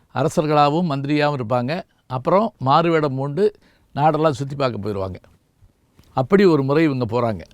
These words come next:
மாறுவேடத்துல இவர்கள் யா-, அரசன் மந்திரின்னு தெரியாத மாதிரி, விக்ரமாதித்தன் பட்டின்னு தெரியாத மாதிரி போறாங்க. ஒரு கிராமம்,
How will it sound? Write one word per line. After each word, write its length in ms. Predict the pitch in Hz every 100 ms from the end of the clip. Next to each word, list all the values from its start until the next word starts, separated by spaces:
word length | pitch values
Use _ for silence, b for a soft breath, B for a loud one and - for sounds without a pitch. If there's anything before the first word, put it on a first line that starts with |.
| _ _ _ _ _ _ _ _ _ _ _ _ -
மாறுவேடத்துல 760 | 135 165 175 156 135 147 165 208 _ _ -
இவர்கள் 360 | 143 143 139
யா-, 480 | 135 135 131 127 120 -
அரசன் 560 | 135 165 - 165 151
மந்திரின்னு 380 | 147 143 151 147
தெரியாத 400 | 135 135 135 131
மாதிரி, 340 | 113 127 180 -
விக்ரமாதித்தன் 720 | 131 160 156 147 123 147 120
பட்டின்னு 280 | 120 143 135
தெரியாத 320 | 127 131 127
மாதிரி 300 | 113 139 123
போறாங்க. 260 | 120 107 80 - _ _ _ _ _ _ _ _ _ _ _ _ - _ _ _
ஒரு 220 | 135 156
கிராமம், 420 | 127 139 143 117